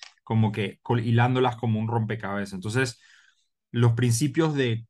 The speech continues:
gobernanza de datos, de modelaje de datos y de analítica de datos son parte de lo que realmente hacen de esta solución algo difícil de,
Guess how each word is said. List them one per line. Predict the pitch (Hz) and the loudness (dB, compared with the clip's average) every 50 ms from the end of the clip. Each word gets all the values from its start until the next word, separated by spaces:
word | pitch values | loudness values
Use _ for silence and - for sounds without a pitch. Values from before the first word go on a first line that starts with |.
| _ _ - | _ _ -10
gobernanza | 127 117 131 127 120 120 113 110 117 120 127 135 143 147 139 - 151 135 | -4 0 0 2 2 2 2 2 0 0 0 -2 -4 -4 -6 -6 -6 -4
de | 120 113 | -4 -2
datos, | 113 113 113 110 107 113 110 101 104 | -2 -2 -4 -6 -6 -8 -12 -10 -8
de | 107 104 | -6 -4
modelaje | 107 110 110 110 107 104 104 107 113 120 131 143 - - - 151 131 | -2 -2 0 0 -2 -2 -2 0 0 2 0 0 -2 -4 -8 -6 -4
de | 117 110 | -4 -4
datos | 110 113 113 113 113 113 117 117 120 - _ _ _ _ _ _ - | -4 -2 -4 -4 -4 -6 -8 -10 -10 -12 _ _ _ _ _ _ -2
y | 120 117 | 0 4
de | 117 | 4
analítica | 120 113 113 110 120 127 147 156 143 - 156 139 - 131 117 | 6 6 6 4 4 2 2 0 0 -2 -6 -4 -2 0 0
de | 110 | 2
datos | 110 110 113 113 127 135 - | 2 0 0 -2 -4 -6 -6
son | - 123 120 113 113 | -4 -4 -4 -4 -2
parte | 117 127 - 113 117 139 | -2 -4 -4 -4 -6 -4
de | 135 123 | -4 -2
lo | 117 104 92 | -2 -4 -4
que | 104 104 | -6 -6
realmente | 104 107 107 113 117 117 110 120 | -6 -6 -4 -2 -2 -2 -2 -2
hacen | 117 117 117 - 123 123 120 | -4 -4 -6 -6 -6 -4 -4
de | 113 107 | -4 -4
esta | 101 - 127 | -6 -8 -12
solución | 117 - 123 110 101 101 - 117 110 117 | -10 -6 -6 -6 -6 -6 -2 -2 0 0
algo | 113 117 117 117 131 123 | 2 2 2 2 2 2
difícil | 110 113 - - 131 135 120 - - 139 131 127 117 | 0 -2 -4 -4 -4 -4 -4 -2 -2 -2 -2 0 0
de, | 117 117 117 123 120 | 0 2 0 0 -2